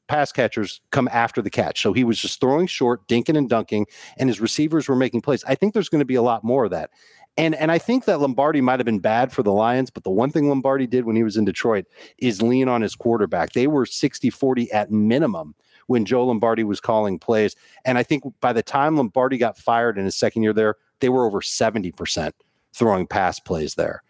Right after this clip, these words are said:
So I think this offense is gonna revolve around Herbert. I think Herbert's still gonna have, he's gonna have a better offensive line. The early reports on their first round pick at left tackle have been great.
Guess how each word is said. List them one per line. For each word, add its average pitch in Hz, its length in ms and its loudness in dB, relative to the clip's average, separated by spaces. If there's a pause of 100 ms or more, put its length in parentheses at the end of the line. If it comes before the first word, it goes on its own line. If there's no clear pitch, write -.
(200)
So - 160 2
I 185 100 2
think 233 180 0
this 196 160 2
offense 156 340 2
is 117 80 -6
gonna 117 160 0
revolve 107 420 -2
around 135 400 0
Herbert. 131 420 -2
I 104 60 -4
think 95 160 -4
Herbert's 110 340 -4
still 117 200 0
gonna 104 160 0
have, 104 240 -2
he's 131 160 -2
gonna 143 120 2
have 98 80 -4
a 95 40 -6
better 113 300 2
offensive 87 420 -6
line. 98 300 -2 (300)
The 110 100 0
early 131 240 2
reports 117 400 -2
on 104 100 0
their 92 120 0
first 117 280 0
round 95 200 0
pick 113 140 0
at 85 80 -10
left 95 220 0
tackle 104 280 0
have 87 80 -6
been 87 120 -6
great. 107 320 0